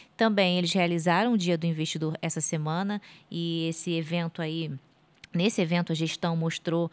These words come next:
né, a evolução das iniciativas, né, pro turnaround da empresa, né? Lembrando que o Pão de Açúcar, ele já vem aí de algum tempo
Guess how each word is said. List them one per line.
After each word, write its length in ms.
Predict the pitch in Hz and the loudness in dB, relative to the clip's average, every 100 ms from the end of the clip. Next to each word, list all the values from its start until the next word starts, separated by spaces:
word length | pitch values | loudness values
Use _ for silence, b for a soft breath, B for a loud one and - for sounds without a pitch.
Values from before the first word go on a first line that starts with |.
| B B | B B
né, 120 | 160 | -2
a 80 | 165 | 0
evolução 640 | 160 170 156 147 - 190 196 | 0 0 -2 -2 0 2 2
das 160 | 170 | 0
iniciativas, 880 | 165 160 - 147 - 180 202 165 156 | 0 -2 -4 -6 -6 -6 -4 -4 -4
né, 160 | 160 | -6
pro 160 | 151 160 | -8 -8
turnaround 500 | - 165 156 156 156 | -4 -2 -2 -2 -4
da 100 | 143 | -4
empresa, 420 | 151 160 180 185 | -4 -2 0 0
né? 80 | 165 | -2
Lembrando 320 | 156 160 160 | -2 -2 -2
que 100 | 160 | -4
o 40 | 165 | -4
Pão 140 | 165 | -2
de 80 | 160 | -2
Açúcar, 340 | 156 165 170 160 | -2 -4 -4 -4
ele 120 | 160 | -4
já 220 | 151 180 | -2 -2
vem 340 | 165 165 190 | -2 -4 -2
aí 160 | 175 175 | -2 -2
de 100 | 165 | -2
algum 220 | 160 175 | -2 -4
tempo 380 | 175 170 170 | -2 -4 -4